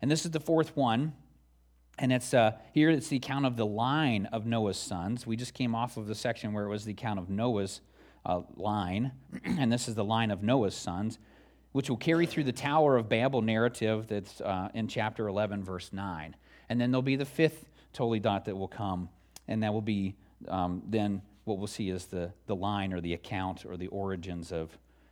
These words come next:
of Shem. So Shem, Ham, and Japheth had sons after the flood, which fulfilled the command from the Lord found in Genesis chapter nine, verse seven.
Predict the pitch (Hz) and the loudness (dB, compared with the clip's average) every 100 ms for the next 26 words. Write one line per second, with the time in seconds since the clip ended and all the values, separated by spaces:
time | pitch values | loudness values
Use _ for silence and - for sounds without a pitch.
0 | _ 85 80 - - 98 85 80 82 - | _ -8 -8 -8 -10 -6 -6 -8 -10 -16
1 | _ _ _ _ _ _ _ - - - | _ _ _ _ _ _ _ -20 -6 0
2 | 139 - 170 180 156 - 156 147 151 120 | 2 4 2 2 0 -2 2 4 2 0
3 | 117 123 127 110 117 - - - - 139 | 2 4 4 4 0 -2 -14 -20 0 2
4 | 127 - 156 139 139 143 120 - 113 113 | 4 4 4 4 0 0 -4 2 4 6
5 | 120 - 120 110 151 160 160 143 123 123 | 4 -2 -6 -2 0 2 0 0 2 4
6 | 131 120 107 113 135 120 113 131 143 120 | 2 -2 -2 0 4 4 2 2 2 2
7 | 113 123 131 135 - 131 127 135 123 123 | 0 -2 -2 -6 -4 -2 -2 -2 0 0
8 | 123 127 - 110 101 131 | 0 -2 -2 0 2 2